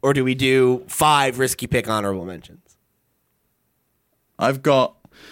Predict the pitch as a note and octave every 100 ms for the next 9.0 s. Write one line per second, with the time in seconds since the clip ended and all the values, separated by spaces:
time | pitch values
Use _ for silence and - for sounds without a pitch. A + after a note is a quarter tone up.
0 | - _ - G#2+ A2 A2 A#2+ C#3+ D3 C#3
1 | G#2+ G2+ G2+ G2+ G#2+ G#2 - F#2 F#2 F2+
2 | G2+ G2+ G2+ - - G2+ - - G2+ G2+
3 | F#2 - F#2+ - - G#2+ G2+ F#2+ - A#2+
4 | G2+ F#2+ F#2 F#2+ - F2+ F#2 - - -
5 | _ _ _ _ _ _ _ _ C#3 D#3
6 | - C#3+ B2+ - C3 A#2+ G2 F#2 D#2+ -
7 | F#2 E2 D3 A3+ B3 G3+ G#3+ E3 D#3+ D#3+
8 | D3+ C3+ B2 B2 G#2 G2 F#2+ F2+ F2